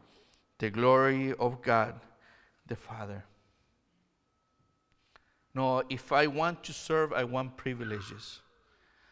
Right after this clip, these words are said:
I need A C in my office, bilingual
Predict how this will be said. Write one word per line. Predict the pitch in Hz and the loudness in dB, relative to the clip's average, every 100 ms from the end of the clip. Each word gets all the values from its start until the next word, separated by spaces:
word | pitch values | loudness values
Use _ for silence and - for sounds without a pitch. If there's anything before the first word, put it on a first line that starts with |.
| _ _ - | _ _ -6
I | 117 | -4
need | 117 131 120 | -2 -2 -4
A | 107 | -6
C | - - 160 | -8 -8 -4
in | 165 | -2
my | 160 160 | -2 -2
office, | 160 160 - 170 - - _ _ _ _ _ _ _ _ _ _ - | -2 -4 -8 -12 -12 -20 _ _ _ _ _ _ _ _ _ _ -8
bilingual | 110 127 147 143 156 151 147 143 139 | 4 6 6 2 -4 -4 -2 -2 -4